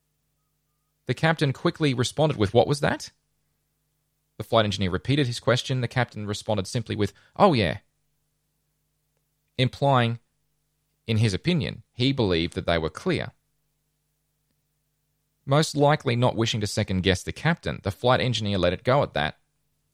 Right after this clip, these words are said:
The opportunity to stop takeoff was gone. And in the moments just prior to impact, when the K L M captain finally realized his mistake, then he was about to collide with the Pan Am jet, he pulled the nose up sharply,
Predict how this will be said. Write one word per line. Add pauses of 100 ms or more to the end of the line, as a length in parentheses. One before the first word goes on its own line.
(580)
The
opportunity
to
stop
takeoff (260)
was
gone. (1200)
And
in
the
moments
just
prior
to
impact, (560)
when
the
K
L
M (340)
captain
finally
realized
his
mistake, (520)
then
he
was
about
to
collide
with
the
Pan
Am
jet, (760)
he
pulled
the
nose
up
sharply,